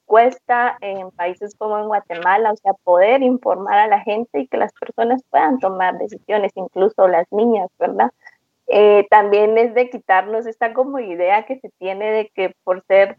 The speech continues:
niño o adolescente no puedes tomar decisiones, ¿verdad? O sea, bien se hablaba de la autonomía económica,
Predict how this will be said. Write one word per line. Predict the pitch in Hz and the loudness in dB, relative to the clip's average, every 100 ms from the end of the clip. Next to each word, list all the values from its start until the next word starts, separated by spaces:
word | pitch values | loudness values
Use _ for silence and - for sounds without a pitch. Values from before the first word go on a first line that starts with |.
| 208 | -14
niño | 208 226 226 214 | -10 -4 0 4
o | |
adolescente | 202 190 175 190 - 202 214 233 220 | 4 4 0 -6 -6 -6 -4 -2 -2
no | 208 202 | -2 -4
puedes | - 208 240 | -2 -2 -2
tomar | - 202 208 202 | -6 -2 0 0
decisiones, | 196 214 - - - - 127 240 | -4 -10 -12 -6 -4 -2 -2 -2
¿verdad? | - - - | -2 0 -2
O | |
sea, | - 208 | 0 -2
bien | 196 202 | 0 -2
se | 226 | 0
hablaba | 208 190 202 208 208 | 0 2 2 4 2
de | 190 | -2
la | 196 185 | -2 -2
autonomía | 196 - 185 185 185 202 | -2 -4 -8 -6 -6 -6
económica, | 214 - 185 196 220 226 240 247 | -4 -2 0 2 0 0 0 0